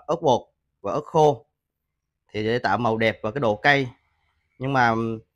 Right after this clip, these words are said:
nguyên liệu mình chỉ sẽ rất là khó kiếm, mình sẽ, à, linh động, mình sẽ thay thế bằng là ở đây là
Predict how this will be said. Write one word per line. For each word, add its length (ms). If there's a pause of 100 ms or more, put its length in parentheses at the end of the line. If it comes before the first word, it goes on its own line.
(200)
nguyên 200
liệu 280
mình 180
chỉ 100
sẽ 240
rất 160
là 60
khó 280
kiếm, 260
mình 160
sẽ, 380
à, 420 (180)
linh 180
động, 300
mình 140
sẽ 120
thay 200
thế 220
bằng 280
là 280 (720)
ở 100
đây 180
là 360